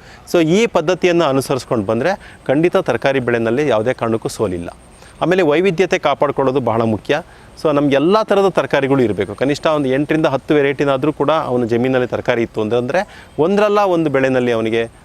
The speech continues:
ಲಾಭ ಸಿಗ್ತಾ ಹೋಗುತ್ತೆ. ಒಂದ್ರಲ್ಲಿ ನಷ್ಟ ಆದ್ರೂ ಕೂಡ ಇನ್ನೊಂದರಲ್ಲಿ ಸಿಗುತ್ತೆ. ಇಲ್ಲ ಒಂದೇ ಥರದ ಬೆಳೆ ಬೆಳೆದಾಗ ನಷ್ಟ ಆದ್ರೆ ಪೂರ್ತಿ ನಷ್ಟ ಆಗುತ್ತೆ, ಲಾಭ ಬಂದ್ರೆ ಪೂರ್ತಿ ಲಾಭ ಬರುತ್ತೆ. ಗ್ರಾಹಕರಿಗೂ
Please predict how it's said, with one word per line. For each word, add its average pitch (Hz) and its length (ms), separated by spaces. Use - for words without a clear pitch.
ಲಾಭ 120 220
ಸಿಗ್ತಾ - 300
ಹೋಗುತ್ತೆ. 90 420
ಒಂದ್ರಲ್ಲಿ 131 300
ನಷ್ಟ 131 240
ಆದ್ರೂ 151 200
ಕೂಡ 165 160
ಇನ್ನೊಂದರಲ್ಲಿ 113 440
ಸಿಗುತ್ತೆ. 95 340
ಇಲ್ಲ 156 100
ಒಂದೇ 160 280
ಥರದ 202 180
ಬೆಳೆ 156 220
ಬೆಳೆದಾಗ 120 340
ನಷ್ಟ 120 260
ಆದ್ರೆ 147 240
ಪೂರ್ತಿ 165 360
ನಷ್ಟ 123 220
ಆಗುತ್ತೆ, 107 300
ಲಾಭ 113 220
ಬಂದ್ರೆ 107 300
ಪೂರ್ತಿ 107 320
ಲಾಭ 90 140
ಬರುತ್ತೆ. 95 600
ಗ್ರಾಹಕರಿಗೂ 190 880